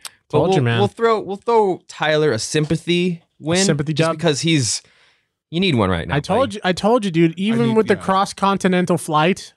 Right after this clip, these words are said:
Speaker 2: I was like, "The Eagles are the most boring team in the N F L."
Speaker 1: They
Speaker 2: No-,
Speaker 1: look bad, dude.
Speaker 2: they look bad. Nothing about the Eagles is attractive.
Speaker 1: No, Carson Wentz
Speaker 2: Nothing.
Speaker 1: is not good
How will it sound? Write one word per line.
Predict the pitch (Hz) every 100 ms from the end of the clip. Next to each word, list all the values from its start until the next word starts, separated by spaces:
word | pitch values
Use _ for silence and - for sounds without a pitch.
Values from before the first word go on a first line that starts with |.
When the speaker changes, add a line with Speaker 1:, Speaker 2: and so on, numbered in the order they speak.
| -
Speaker 2:
I | 156
was | 170 151
like, | 160 156 135
"The | 175 190
Eagles | 185 190 170
are | 175
the |
most | 165 156 123
boring | 113 135 160 160
team | 156 151
in | 143
the | 135
N | 139
F | 139
L." | 117 110 107 _ _ _ _
Speaker 1:
They | - -
Speaker 2:
No-, |
Speaker 1:
look | 117 -
bad, | - - 117
dude. | 101 113
Speaker 2:
they |
look | 202 233
bad. | 214 269 247 - _ - -
Nothing | 185 202 302 320 381 370
about | 277 277 285
the | 233
Eagles | 220 254 196
is | 196
attractive. | 156 208 226 - 120 92
Speaker 1:
No, | 113 117 _
Carson | - 175 190
Wentz | 302
Speaker 2:
Nothing. | 330 330 160
Speaker 1:
is | 123
not | 139 156
good | 131 127 135